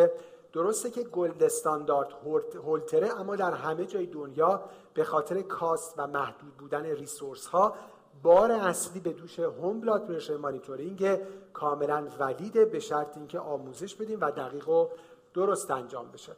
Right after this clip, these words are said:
نکتهٔ بعد، در درمان هایپرتنشن ما هیت اند ران نداریم، اینکه درمان کنیم و تمام. حتماً نیاز به فالوآپ داره. وقتی درمان شروع می‌کنیم، دکتر قنواتی فرمودن،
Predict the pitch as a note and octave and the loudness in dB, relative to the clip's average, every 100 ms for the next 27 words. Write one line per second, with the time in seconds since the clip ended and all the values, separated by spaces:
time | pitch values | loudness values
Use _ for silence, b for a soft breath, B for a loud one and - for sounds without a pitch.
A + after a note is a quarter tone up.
0 | b b - G#3 G#3 C#4 A#3+ A#3 A3+ A3+ | b b -4 -2 2 2 4 2 2 2
1 | F3+ F3+ F3+ E3+ E3+ E3+ G3 A3+ F#3 F3 | 2 2 2 4 4 2 -2 -2 -2 0
2 | D#3+ D#3 D3 C3+ F#3 G3+ F#3+ F#3 F#3 E3 | 0 0 -6 -6 -4 -4 -4 -4 -4 -10
3 | D3+ - D3+ C#3+ C#3+ D#3+ F3+ F3 F3 D3+ | -10 -2 -2 0 2 2 2 2 4 4
4 | B2 A#2+ D3+ - E3+ D#3+ B B B - | 0 -4 -12 4 8 10 B B B -8
5 | D3+ D3 D3 D3 D#3 F3 F#3 F#3+ G3 E3 | 6 6 6 4 0 2 -4 -4 0 0
6 | D3+ - C#3 D#3 D3 B2 - B B B | 0 -4 -2 2 2 2 -6 B B B
7 | - F3 F3 - G3 A#3+ A3+ F#3+ F3+ E3 | -2 2 2 0 -2 0 0 0 0 -2
8 | D3 D3 C#3 D3 A3 - G3 F3 E3+ E3 | -6 -6 -4 -2 -2 0 2 2 2 -2
9 | G3 E3 D3 C#3 D#3+ G#3 F#3 E3+ D#3 C#3 | -6 0 2 2 -4 -10 -12 -12 -12 -6
10 | D3+ D#3 D3 C#3+ C#3 C3+ B2+ - - C3+ | -4 -4 -8 -8 -8 -8 -10 -10 -8 -8
11 | C3 A3 G#3+ | -8 0 0